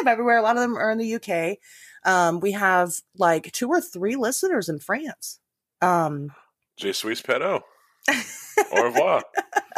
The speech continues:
Speaker 2: I am part French, actually.
Speaker 1: Oh, yeah? Really?
Speaker 2: Yeah,
Speaker 1: That's cool.
Speaker 2: I'm,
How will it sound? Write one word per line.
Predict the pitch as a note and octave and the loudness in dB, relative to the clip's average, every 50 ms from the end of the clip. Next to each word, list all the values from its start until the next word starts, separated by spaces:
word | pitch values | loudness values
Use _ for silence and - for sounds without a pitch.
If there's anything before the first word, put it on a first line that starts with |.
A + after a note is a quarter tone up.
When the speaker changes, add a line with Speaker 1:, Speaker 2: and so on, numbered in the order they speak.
| - - - - - - - - - | -6 -6 -6 -8 -8 -6 -8 -6 -2
Speaker 2:
I | - A#2 C3+ | 2 2 4
am | C#3+ D3 D3 | 4 2 2
part | - C#3+ C#3+ C#3+ C#3 | 2 2 2 2 2
French, | - G3 G#3 C#3 - | 0 -2 -2 0 0
actually. | A2+ G2 F2+ - G2 F2+ E2 E2 - - - - - - | 0 0 0 -2 -2 -4 -4 -6 -8 -12 -16 -6 -2 0
Speaker 1:
Oh, | D#4 G4 A4 | 2 4 4
yeah? | G#4 G4 D#4+ D#4+ F#4 A4 B4+ B4 F#4+ | 4 4 4 4 4 2 2 0 0
Really? | B3+ C4 D#4 G#4 B4 B4+ C5 C5+ B4 - | -2 -2 -2 -2 -4 -4 -4 -4 -4 0
Speaker 2:
Yeah, | - D3+ D#3 - | 2 2 2 0
Speaker 1:
That's | - - - | -2 -8 -14
cool. | - G3 D3 C3+ | -12 -8 -4 0
Speaker 2:
I'm, | G2+ A#2 A#2+ A#2+ A#2+ | 2 2 2 0 -2